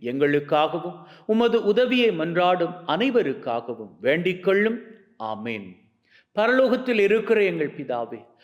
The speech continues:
உம்முடைய நாமம் அர்ச்சிக்கப்படுவதாக. உம்முடைய ராஜ்யம் வருக. உம்முடைய சித்தம் பரலோகத்தில் செய்யப்படுவது போல பூலோகத்திலும் செய்யப்படுவதாக. எங்கள் அனுதின உணவை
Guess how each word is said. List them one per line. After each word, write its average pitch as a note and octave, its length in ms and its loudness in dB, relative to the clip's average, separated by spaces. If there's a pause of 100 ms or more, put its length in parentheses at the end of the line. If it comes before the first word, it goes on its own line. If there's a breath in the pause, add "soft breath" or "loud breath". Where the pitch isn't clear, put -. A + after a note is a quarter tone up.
(160 soft breath)
உம்முடைய B3 400 2
நாமம் A3+ 360 2
அர்ச்சிக்கப்படுவதாக. D3 1120 -2 (400 soft breath)
உம்முடைய A3+ 400 4
ராஜ்யம் G#3 600 0
வருக. B2 300 -6 (400 soft breath)
உம்முடைய B3+ 360 4
சித்தம் B3 580 0
பரலோகத்தில் A#3 720 2
செய்யப்படுவது F3+ 680 0
போல D3+ 240 -6 (420 soft breath)
பூலோகத்திலும் A3 800 2
செய்யப்படுவதாக. A#2+ 880 -6 (500 soft breath)
எங்கள் A3 380 2
அனுதின A3+ 480 2
உணவை D3 440 -4